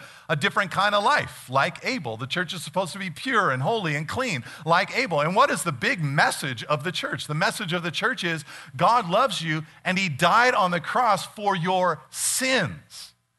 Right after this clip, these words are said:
And sometimes that message falls upon ears and hearts that are not ready to receive it. And it might be an offensive message. You're saying, "I have sins. You don't engage in what I engage in. You think you're better than me." And sometimes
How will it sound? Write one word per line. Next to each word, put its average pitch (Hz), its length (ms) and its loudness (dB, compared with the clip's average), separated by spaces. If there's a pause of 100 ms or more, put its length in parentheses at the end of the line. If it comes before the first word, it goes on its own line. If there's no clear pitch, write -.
(160)
And 180 100 -6
sometimes 233 580 0 (200)
that 208 220 4
message 175 500 -2
falls 175 420 0
upon 151 460 -4 (220)
ears 185 400 0
and 139 100 -6
hearts 143 560 -2 (160)
that 120 80 -12
are 131 40 -6
not 190 300 0
ready 180 280 2
to 147 100 -4
receive 151 560 -6
it. 82 140 -14 (180)
And 151 80 -4
it 180 60 -2
might 190 220 2
be 196 100 -2
an 185 80 0
offensive 170 840 -4
message. 196 400 -2 (220)
You're 208 140 -8
saying, 190 340 -2
"I 175 120 2
have 160 220 2
sins. 202 460 -8 (180)
You 214 120 0
don't 202 180 2
engage 165 720 0
in 160 80 -4
what 160 120 2
I 196 220 4
engage 180 480 0
in. 240 240 -8 (160)
You 165 140 -2
think 180 280 -4
you're 175 220 0 (160)
better 190 380 4
than 175 180 -4
me." 214 140 -4
And 175 120 -4
sometimes 196 520 -4